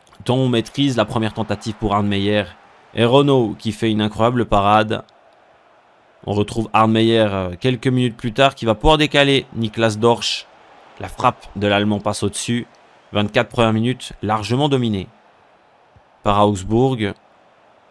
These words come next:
qui va se recréer une énorme action. Ce décalage de Cunha, le centre, la tête de Okafor. On croit ouvrir le score, mais malheureusement pour nous, l'arbitre signale une position de hors-jeu.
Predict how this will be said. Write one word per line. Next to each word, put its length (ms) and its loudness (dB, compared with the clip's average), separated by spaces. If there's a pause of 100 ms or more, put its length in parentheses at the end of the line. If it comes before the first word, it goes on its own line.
(380)
qui 140 -10
va 100 -2
se 160 -6
recréer 400 0
une 80 0
énorme 560 2
action. 540 -4
Ce 180 -6
décalage 540 2
de 80 -2
Cunha, 560 0 (340)
le 160 8
centre, 520 2
la 200 4
tête 540 0
de 160 2
Okafor. 680 4
On 100 0
croit 260 6
ouvrir 180 4
le 100 4
score, 380 4
mais 100 2
malheureusement 560 2
pour 220 -2
nous, 240 -2 (480)
l'arbitre 680 -2 (140)
signale 540 2
une 100 -2
position 580 0
de 80 6
hors-jeu. 520 4